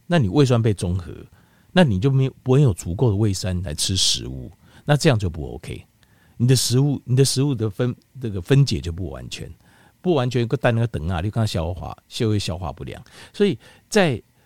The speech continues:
如果要喝的话，共同的建议就是，你必须要确认，可能在三，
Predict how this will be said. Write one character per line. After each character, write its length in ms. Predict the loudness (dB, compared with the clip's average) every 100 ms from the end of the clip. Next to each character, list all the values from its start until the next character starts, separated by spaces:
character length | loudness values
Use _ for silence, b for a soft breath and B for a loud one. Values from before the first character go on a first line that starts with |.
| _
如 140 | 2 4
果 140 | 4
要 120 | 2
喝 340 | 0 0 2 2
的 140 | 0
话， 320 | -6 -8 -10 -2
共 100 | 2
同 160 | 2
的 80 | 2 0
建 180 | -2
议 140 | -4 -6
就 160 | -10
是， 240 | -12 -14 -16 B B B
你 140 | -2
必 180 | 0 0
须 140 | 0
要 100 | -2
确 260 | -2 -2 -2
认， 180 | -2 -8 -10
可 140 | -10
能 180 | -8 -6
在 180 | -4 -4
三， 460 | -2 -2 0 -2